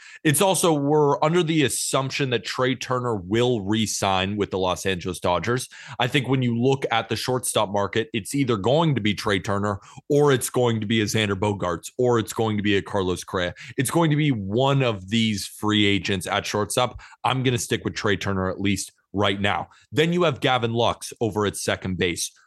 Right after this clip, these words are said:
Probably not gonna be like a Chris Taylor or anything like that. I think we can kinda put Gavin Lux at that second base position. Been much better with the bat. He was the,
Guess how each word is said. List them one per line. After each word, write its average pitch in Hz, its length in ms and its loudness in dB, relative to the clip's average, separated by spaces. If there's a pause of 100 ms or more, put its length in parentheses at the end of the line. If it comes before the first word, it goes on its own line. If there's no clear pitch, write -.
(540)
Probably 170 520 4
not 165 280 2
gonna 160 180 2
be 170 140 0
like 165 180 2
a 139 60 0
Chris - 360 -4
Taylor 156 480 2
or 151 180 2
anything 143 440 -2
like 143 220 0
that. 147 160 2
I 135 80 4
think 131 260 -4
we 139 100 0
can 127 200 -6
kinda 127 240 -2
put 135 280 2
Gavin 120 280 0
Lux 113 320 -2
at 107 180 -4
that 110 180 -4
second 110 240 -4
base 120 160 0
position. 113 480 -4 (280)
Been 110 120 4
much 113 280 0
better 120 180 2
with 110 160 -2
the 104 60 -2
bat. 110 340 0
He 107 80 -4
was 107 180 -2
the, 101 240 0